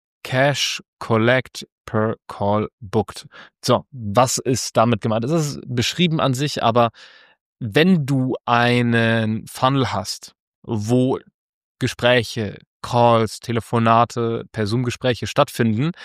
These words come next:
dann sind das Calls. Und es ist nicht nur, nicht nur die Frage, was ist die Closing Rate, die du im Vertrieb hast, ähm, oder die ein Vertriebler von dir hat oder die,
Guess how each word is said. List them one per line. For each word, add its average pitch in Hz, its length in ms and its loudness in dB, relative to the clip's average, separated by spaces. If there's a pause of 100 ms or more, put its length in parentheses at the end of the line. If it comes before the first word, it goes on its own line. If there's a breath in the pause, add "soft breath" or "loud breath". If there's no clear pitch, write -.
(160 loud breath)
dann 104 120 -6
sind 117 180 0
das - 280 0 (180)
Calls. 110 480 0 (400 loud breath)
Und 123 180 0
es 127 120 -2
ist 139 100 -2
nicht 151 180 2
nur, 135 280 0
nicht 120 240 -6
nur 120 160 -2
die 107 100 -6
Frage, 120 340 2
was 131 200 0
ist - 160 -8
die 117 40 -2
Closing 135 720 4
Rate, 123 320 2 (100)
die 117 100 -2
du 117 100 -2
im 110 80 -2
Vertrieb - 480 -6
hast, - 260 -8 (720 loud breath)
ähm, 113 420 2 (420)
oder 110 240 0
die 107 380 0
ein 101 100 -4
Vertriebler 117 400 0
von 117 200 0
dir 110 160 0
hat 113 240 -2
oder 104 320 -2
die, 95 400 -6